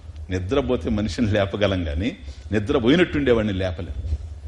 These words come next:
ట్రాన్స్‌ఫర్మేషన్ అనేది వచ్చేది, అందుకనే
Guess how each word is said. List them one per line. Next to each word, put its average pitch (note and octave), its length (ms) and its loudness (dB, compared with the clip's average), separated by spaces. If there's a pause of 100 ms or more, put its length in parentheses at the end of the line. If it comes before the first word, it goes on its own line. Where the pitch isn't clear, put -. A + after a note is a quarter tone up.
(960)
ట్రాన్స్‌ఫర్మేషన్ C#3 800 -2
అనేది G#2 160 0
వచ్చేది, G2+ 680 0 (1000)
అందుకనే C3+ 680 4